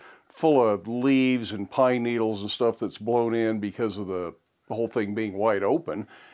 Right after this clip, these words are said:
And now it looks a lot better. It's more organized. Just as much stuff,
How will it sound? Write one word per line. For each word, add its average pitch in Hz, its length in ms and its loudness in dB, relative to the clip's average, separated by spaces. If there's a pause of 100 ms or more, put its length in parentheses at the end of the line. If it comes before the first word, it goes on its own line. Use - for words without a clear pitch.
(500)
And 147 120 4
now 196 160 8
it 160 80 6
looks 147 180 2
a 143 60 0
lot 120 240 4
better. 107 240 2
It's 82 120 -10
more 131 180 4
organized. 95 520 0 (160)
Just - 260 0
as 139 140 0
much 135 280 2
stuff, 113 420 2